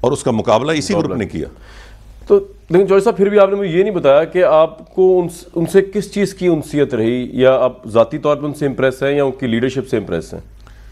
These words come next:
Speaker 1: एक तो वो बहुत सिंपल आदमी है।
Speaker 2: अच्छा, सादा जिसे कहते हैं आप।
Speaker 1: सादा। अ, दूसरा
Speaker 2: सर, ए-, ए-, ए-,
Speaker 1: ए-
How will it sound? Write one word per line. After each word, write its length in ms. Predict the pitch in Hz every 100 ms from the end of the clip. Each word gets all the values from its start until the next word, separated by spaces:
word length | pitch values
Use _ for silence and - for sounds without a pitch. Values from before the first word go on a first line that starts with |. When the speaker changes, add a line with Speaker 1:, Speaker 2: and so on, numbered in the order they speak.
| - - - - - - 160
Speaker 1:
एक 160 | 165
तो 100 | 180
वो 460 | 156 160 156 147 - 117
बहुत 300 | 123 139 -
सिंपल 300 | 120 117 104
आदमी 240 | 90 95
है। 120 | 95 - - - - - - -
Speaker 2:
अच्छा, 420 | - - 82 85
सादा 340 | - 127 123 139
जिसे 200 | 123 107
कहते 240 | 98 98
हैं 60 | 90
आप। 120 | 85 -
Speaker 1:
सादा। 340 | - 92 104 113 - - - - - - - - - - - - - - -
अ, 300 | 95 98 92 90 - -
दूसरा 540 | 120 143 160 147 143 - _ -
Speaker 2:
सर, 160 | 165 160
ए-, 160 | 151
ए-, 460 | 139 143 - - 131
ए-, 480 | 127 - 175 -
Speaker 1:
ए- 40 | 120